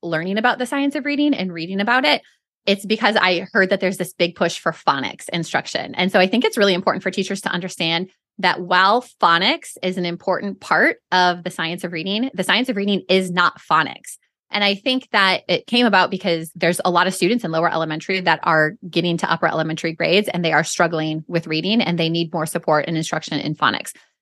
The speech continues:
But that is not the only aspect of the science of reading. So you see a lot of, like, s-, you know, Instagram posts and things in the news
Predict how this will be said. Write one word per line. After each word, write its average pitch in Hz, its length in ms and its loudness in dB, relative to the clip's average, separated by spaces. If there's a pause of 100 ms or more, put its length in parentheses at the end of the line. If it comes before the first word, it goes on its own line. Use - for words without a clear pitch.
(200)
But 170 140 2
that 175 120 4
is 175 160 2
not 165 320 2
the 170 140 -2
only 160 240 -2
aspect 151 400 -2
of 160 100 -6
the - 80 -10
science 147 240 -4
of 147 100 -6
reading. 151 220 -10
So - 80 -4
you 180 200 -2
see 330 280 2
a 415 60 2
lot 359 200 4
of, 349 120 0
like, 311 280 0
s-, - 200 -12
you 269 120 0
know, 175 280 0 (320)
Instagram 277 400 0
posts 262 340 2
and 202 140 -4
things 240 160 0
in 240 80 -2
the 233 60 -2
news 226 280 -2